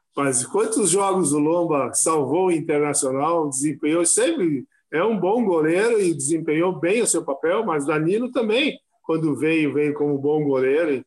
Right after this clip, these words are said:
mas é questão de oportunidade. Então, isso aí agora, com a provável saída aí do, do, do treinador do Internacional, ele,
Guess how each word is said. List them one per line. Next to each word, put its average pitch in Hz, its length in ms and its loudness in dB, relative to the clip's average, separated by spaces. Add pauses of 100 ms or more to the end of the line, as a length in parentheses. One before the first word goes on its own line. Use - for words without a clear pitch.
(260)
mas 127 160 -2
é 139 80 2
questão 156 380 0
de 165 80 0
oportunidade. 190 800 -2 (760)
Então, 135 360 -2
isso 143 320 2
aí 151 260 2
agora, 185 520 0 (320)
com 147 180 0
a 127 260 -4 (800)
provável 139 440 0
saída 139 440 2
aí 131 120 0
do, 120 280 -4
do, 110 260 -12 (680)
do 117 140 -12
treinador 139 480 -2
do 143 60 -6
Internacional, 135 760 -2
ele, 190 300 0